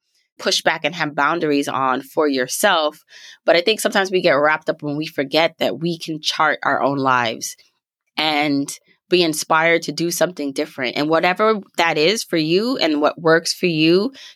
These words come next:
to explore that. And so I wanna be open as I now enter into a, another year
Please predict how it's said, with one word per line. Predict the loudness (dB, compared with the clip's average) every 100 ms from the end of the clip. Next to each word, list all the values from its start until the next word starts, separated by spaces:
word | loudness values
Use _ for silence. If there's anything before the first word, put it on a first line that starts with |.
| -4
to | -4 -4
explore | -4 -4 -4 -4 2 4 2 0 -8 _ _
that. | -4 -2 -2 -10 -10 -12 -14 _ _ _ _
And | -4 -2
so | 0
I | 0
wanna | 2 2 2
be | -2 0
open | 2 2 0
as | 0
I | 0 2 0
now | 0 2 2
enter | 0 -2 -4
into | 0 0 0 0
a, | 0 2 0 -4 _ -20 _ -10
another | -4 0 4 4 4 2
year | 2 2 2 4 2 -2